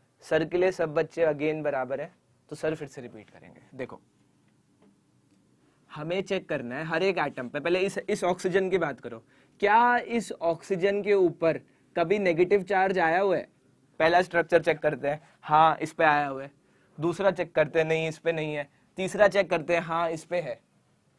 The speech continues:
तो पहले स्ट्रक्चर पे नेगेटिव चार्ज आया, आ, आया है। पहले इस, इस ऑक्सीजन पे नेगेटिव चार्ज आ रहा है। कहाँ कहाँ पे? इस स्ट्रक्चर में भी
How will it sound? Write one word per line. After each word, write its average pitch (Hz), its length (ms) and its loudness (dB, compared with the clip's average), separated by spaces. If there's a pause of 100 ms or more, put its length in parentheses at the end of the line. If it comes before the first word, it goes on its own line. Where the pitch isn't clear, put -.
(720)
तो 233 240 10
पहले 190 540 2
स्ट्रक्चर 180 520 -4
पे 180 360 -4 (280)
नेगेटिव 175 480 -2
चार्ज 180 580 4 (840)
आया, 185 240 6
आ, 180 260 4 (180)
आया 175 200 10
है। 147 240 4
पहले 175 240 6 (200)
इस, 180 260 -6
इस 233 180 -2
ऑक्सीजन 202 600 -2
पे 202 300 0 (340)
नेगेटिव 196 400 2
चार्ज 220 300 4
आ 180 120 8
रहा 170 100 0
है। - 60 -2
कहाँ 175 260 2
कहाँ 190 200 4
पे? 226 240 4 (160)
इस 226 100 0
स्ट्रक्चर 233 440 4
में 240 160 4
भी 269 180 -2